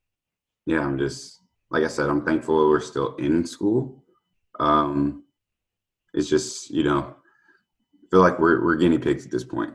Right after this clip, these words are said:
We're just, you know, we're being tested on different things, see what works. Um, and they're hopeful we just come out with, you know, no defects at the end.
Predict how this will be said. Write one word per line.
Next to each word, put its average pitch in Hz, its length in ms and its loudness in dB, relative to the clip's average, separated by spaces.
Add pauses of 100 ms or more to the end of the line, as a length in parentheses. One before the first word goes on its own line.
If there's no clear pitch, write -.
(160)
We're 76 140 -4
just, 71 220 -6
you 71 60 0
know, 71 280 -4 (800)
we're - 140 -6
being 82 220 2
tested 82 580 0 (200)
on 71 300 0
different 76 320 0
things, 73 400 0
see - 120 -4
what 73 180 0
works. - 520 -2 (600)
Um, 69 380 0
and 69 520 -2
they're 73 120 0
hopeful 73 400 -2
we 73 120 4
just 76 220 0
come 71 180 2
out - 320 0
with, 71 180 -4
you 71 140 0
know, 65 160 -4 (320)
no 73 140 0
defects 69 480 -2
at 64 100 -6
the 73 160 0
end. 62 240 -4